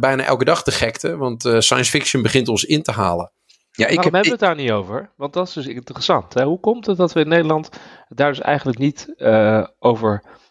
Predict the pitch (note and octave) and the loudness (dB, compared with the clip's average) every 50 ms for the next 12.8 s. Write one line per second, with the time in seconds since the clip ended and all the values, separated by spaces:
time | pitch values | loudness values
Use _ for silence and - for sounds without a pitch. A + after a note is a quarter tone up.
0 | _ _ - - B2+ C3+ B2 G2+ - - - C2+ D#2 E2+ - F2+ F#2+ F#2+ - - | _ _ -4 -2 0 0 2 0 -2 -2 -2 -4 -4 -4 -2 -4 -4 -4 -4 -6
1 | - - - - - - _ - _ _ _ _ _ _ _ _ - G#2+ A2 G#2+ | -8 -6 -6 -6 -6 -8 _ -20 _ _ _ _ _ _ _ _ -2 -2 0 2
2 | A2 A2+ G#2+ A2+ A2+ A2 A2 - - A#2 A2+ A2 A2 - - G#2+ - G2+ G2 - | 2 2 2 4 4 4 4 2 2 0 0 -2 -2 -2 -4 -4 0 0 0 0
3 | - A2 G#2+ G#2 G2+ G2 G2+ G2 G2 G2+ G2+ - _ - - - G#2+ A#2 A#2+ A2+ | 0 2 2 2 4 4 4 4 4 2 0 -2 _ -4 -2 2 4 4 4 4
4 | A#2 G2 A2 A2 G#2+ G#2 A#2 A#2 A2+ G#2 F#2+ F#2 F#2 - G2 F#2+ F#2+ F#2 - _ | 4 4 4 4 4 4 2 2 2 0 -2 -2 -2 -2 -2 -2 -2 -2 -4 _
5 | - E2+ - F#2 F2+ - - F#2+ F#2 - - G2+ - G#2 G2+ G2 G2 G2+ G2 - | -12 -8 -6 -6 -4 -2 -2 -4 -4 -4 -8 -10 -4 0 0 0 0 0 -4 -8
6 | - _ _ - G#2 G#2 G#2 G#2 A#2+ C3 - - _ - - - - - A#2 A2+ | -8 _ _ 0 2 2 4 4 2 2 0 -4 _ -10 -6 -6 -2 0 2 2
7 | G#2+ G#2 G#2 F#2+ G2+ G#2+ G2+ G#2 G2 G2+ F2+ G#2 G2+ F#2+ - - G2+ G2+ G#2 - | 2 2 2 2 2 2 2 2 2 2 2 2 0 0 0 0 0 0 -2 -6
8 | - _ - - _ _ - G#2+ A2 G#2+ - - G#2 G2 A#2 A#2 C#3 D#3 _ - | -14 _ -20 -20 _ _ -2 -2 0 0 2 2 2 2 2 0 -2 -4 _ -12
9 | - - _ - - - B2+ - E3 F#3 D#3+ C#3+ A#2 G2+ F2+ F#2+ F#2+ - - F#2 | -20 -20 _ -6 -2 0 2 2 2 0 0 0 0 0 0 0 0 0 -2 -2
10 | F#2 - A2 A2 G#2 F2+ F#2+ F2+ - A2+ G2+ F#2 F#2 - G2+ F2+ F2+ - - - | 0 0 0 0 0 0 -4 -4 -4 -4 -4 -4 -4 -6 -6 -8 -8 -12 -10 -6
11 | - - - - C3 G#2 - - F#2+ G#2 - A#3 A#3 - - - - - _ _ | -4 -2 0 2 0 0 -2 -2 -2 0 0 -2 -2 -8 -16 -20 -20 -20 _ _
12 | - C3 C#3+ C3+ - _ _ - G3 F#3+ - F3 E3 D#3 D3 | 0 2 2 2 0 _ _ 0 0 2 4 4 4 4 4